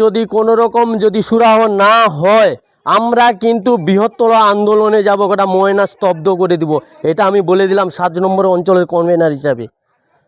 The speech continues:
শুধু ওটা নয়, এরা যে উন্নয়ন করছে সব দিকে, মানে জনগণের ট্যাক্সের টাকা নয়ছয় করছে,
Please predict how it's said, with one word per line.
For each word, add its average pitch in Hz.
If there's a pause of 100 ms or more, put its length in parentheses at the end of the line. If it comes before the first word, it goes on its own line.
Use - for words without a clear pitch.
(100)
শুধু 226 (100)
ওটা 240 (100)
নয়, 254 (680)
এরা 226 (100)
যে 262 (160)
উন্নয়ন 254 (120)
করছে 247 (160)
সব 226 (140)
দিকে, 247 (600)
মানে 208 (120)
জনগণের 247
ট্যাক্সের 240
টাকা 233 (140)
নয়ছয় 233
করছে, 240